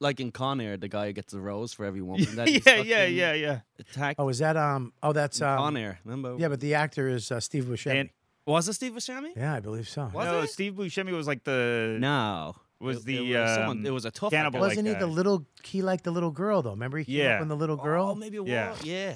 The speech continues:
Speaker 2: Well, the tattoo guy was, like, Danny, whatever his
Speaker 3: Trejo.
Speaker 2: Yes,
Speaker 3: Yeah,
Speaker 2: Trejo.
Speaker 3: okay. Yeah, no, he, he just liked chicks, not
Speaker 2: Yeah,
Speaker 3: little
Speaker 2: he was a
Speaker 3: girls.
Speaker 2: rapist.
Speaker 3: Yeah, he's just a rapist.
Speaker 2: Yeah, you know.
Speaker 3: Yeah, a kid rapist and a regular rapist,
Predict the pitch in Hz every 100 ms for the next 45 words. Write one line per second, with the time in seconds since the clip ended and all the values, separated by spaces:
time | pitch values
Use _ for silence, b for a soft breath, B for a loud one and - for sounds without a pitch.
0 | - - 175 165 208 226 - - 208 208
1 | 175 160 156 139 120 135 107 139 143 139
2 | 139 131 131 123 113 110 _ _ _ _
3 | _ _ - 143 139 131 110 185 180 143
4 | 98 - - 143 113 - - - 147 156
5 | 147 143 123 135 147 147 143 165 175 135
6 | 165 139 139 117 - 170 107 - - -
7 | 123 151 143 127 131 175 123 123 123 131
8 | 123 113 - - - - 196 185 165 117
9 | 147 147 - - 151 131 117 123 175 120
10 | 208 160 - 262 190 175 151 143 151 131
11 | 117 135 156 175 170 180 180 202 - -